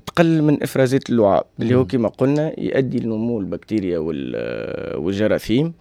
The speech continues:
Speaker 2: مهم.
Speaker 1: ويعمل لنا الروايح. مثلًا فما بحث، آه، تنشر في المجله الدوليه لصحه الاسنان عام ألفين واثنين وعشرين تفيد انه، آه، الاصابه بالتسوسات تزيد بنسبه ثلاثين بالمية في رمضان،
Speaker 2: مم.
Speaker 1: نا-، وهذا ناتج على جفاف الفم.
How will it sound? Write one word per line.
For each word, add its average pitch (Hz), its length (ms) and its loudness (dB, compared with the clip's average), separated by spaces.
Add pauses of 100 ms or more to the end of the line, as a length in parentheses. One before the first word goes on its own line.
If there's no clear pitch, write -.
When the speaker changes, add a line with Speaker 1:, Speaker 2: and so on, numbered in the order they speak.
(340)
Speaker 2:
مهم. 113 220 -2
Speaker 1:
ويعمل 139 760 4
لنا 143 160 4
الروايح. 113 460 2
مثلًا 117 340 -4
فما 110 220 -6
بحث، - 280 -8 (220)
آه، 65 420 0
تنشر 104 380 0 (160)
في - 160 -14
المجله 104 420 0
الدوليه 101 340 2
لصحه 95 340 -6
الاسنان 104 380 -4
عام 95 160 -4
ألفين 92 220 -8
واثنين 87 260 -6
وعشرين 110 460 -2 (540)
تفيد 160 480 0
انه، 127 440 2
آه، 101 640 -2
الاصابه 117 680 -2
بالتسوسات 101 800 -4 (120)
تزيد 151 360 -2
بنسبه 135 260 -4
ثلاثين 131 380 -2
بالمية 123 320 2
في 135 160 -2
رمضان، 110 300 0 (540)
Speaker 2:
مم. 123 240 2
Speaker 1:
نا-، 135 120 6
وهذا 143 340 6
ناتج 147 300 4
على 139 160 4
جفاف 131 320 -2
الفم. 113 220 -6